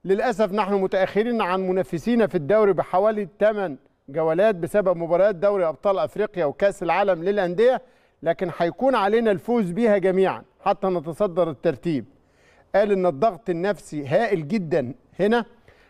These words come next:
علينا الآن لعب مباراة كل ثلاثة أيام، الموسم كان شاقا للغاية، آه، أحيانا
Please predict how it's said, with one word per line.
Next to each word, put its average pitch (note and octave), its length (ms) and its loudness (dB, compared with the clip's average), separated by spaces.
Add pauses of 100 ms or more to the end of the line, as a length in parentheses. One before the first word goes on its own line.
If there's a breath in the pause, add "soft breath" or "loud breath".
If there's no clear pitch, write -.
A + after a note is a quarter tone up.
(120)
علينا G3 420 2
الآن F3+ 440 0 (260)
لعب F#3 340 0
مباراة F3+ 420 2
كل D#3+ 320 -8
ثلاثة F#3 520 -2
أيام، G3+ 400 2 (360 soft breath)
الموسم F3+ 420 0
كان F3 300 0
شاقا G#3+ 460 0
للغاية، E3 680 0 (2000)
آه، D#3 480 0
أحيانا F#3+ 600 0